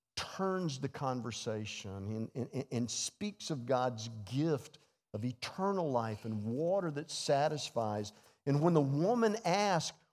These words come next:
"Where can I get some of this water? I'd like this water," Jesus says, "Where's your husband? Go get your husband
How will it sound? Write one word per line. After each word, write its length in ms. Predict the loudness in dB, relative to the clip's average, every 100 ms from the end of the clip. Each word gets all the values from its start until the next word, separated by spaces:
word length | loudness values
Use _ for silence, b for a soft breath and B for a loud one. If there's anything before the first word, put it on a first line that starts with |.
| 2
"Where 160 | 2 4
can 180 | 2
I 100 | 4 2
get 320 | 2 2 2
some 280 | 6 6 6
of 60 |
this 180 | 2 2
water? 560 | 4 4 6 4 4 4
I'd 200 | 4 6
like 360 | 8 8 8
this 220 | 0 0
water," 520 | 4 8 10 10 6 2 B B B
Jesus 420 | 2 2 4 0
says, 560 | 2 6 8 8 6 -6 -14 _ _ _ _ _ _ _ _ _
"Where's 160 | -8 -2
your 100 | 0
husband? 320 | 0 0 -6 -10 _
Go 100 | 2
get 200 | 2 2
your 80 | 0
husband 600 | 4 4 4 0 0 -2